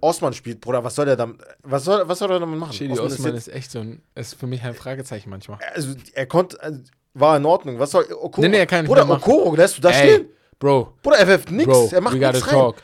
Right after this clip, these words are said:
Speaker 1: Und
Speaker 2: Und
Speaker 1: das ist das, was ich die ganze Saison
Speaker 2: Ja.
Speaker 1: über Backs Cleveland Cavaliers gesagt habe.
Speaker 2: Die brauchen Wing.
Speaker 1: Am Ende des Tages, sie brauchen einen Wing,
Speaker 2: Ja.
Speaker 1: auf den du dich verlassen kannst, damit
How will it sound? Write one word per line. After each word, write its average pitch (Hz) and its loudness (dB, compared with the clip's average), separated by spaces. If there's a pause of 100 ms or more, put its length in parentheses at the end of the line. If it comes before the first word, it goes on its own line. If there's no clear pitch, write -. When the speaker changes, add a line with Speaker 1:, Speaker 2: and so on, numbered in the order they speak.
(180)
Speaker 1:
Und 170 -2
Speaker 2:
Und 139 0
Speaker 1:
das 262 0
ist - -12
das, 254 -2
was 202 -8
ich 147 -12
die 120 -18
ganze 185 -4
Saison 160 2
Speaker 2:
Ja. 113 -4
Speaker 1:
über 147 2
Backs 135 0
Cleveland 123 -12
Cavaliers 107 -12
gesagt 95 -20
habe. - -18
Speaker 2:
Die - -20
brauchen 127 -4
Wing. 151 0
Speaker 1:
Am 160 -2
Ende 226 -2
des 190 -2
Tages, 202 -2
sie 160 -8
brauchen 160 0
einen 139 -6 (180)
Wing, 240 2
Speaker 2:
Ja. 107 -14 (100)
Speaker 1:
auf 123 -8
den 190 -4
du 185 -2
dich 156 -2
verlassen 135 -6
kannst, 202 -8
damit 143 -2